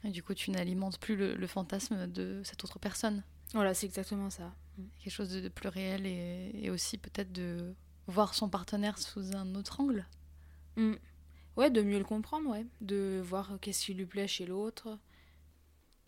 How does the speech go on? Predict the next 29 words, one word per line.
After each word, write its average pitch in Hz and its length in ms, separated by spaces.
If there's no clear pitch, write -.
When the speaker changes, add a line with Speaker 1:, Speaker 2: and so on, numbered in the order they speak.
Speaker 1:
Et 214 100
quels 226 200
sont 208 160
tes 208 140
besoins 202 380
en 196 60
termes 196 220
de 185 60
communication ? 190 600
Speaker 2:
Bah, 190 160
pour 202 200
moi, 226 360
euh, 165 600
des 175 120
fois, 226 340
enfin, 185 240
j'ai 185 100
déjà 220 140
entendu 220 400
qu'on 170 440
disait 185 280
que 208 140
le 185 180
sexe 208 340
était 185 140
le 180 40
ciment 190 240
du 180 120
couple, - 380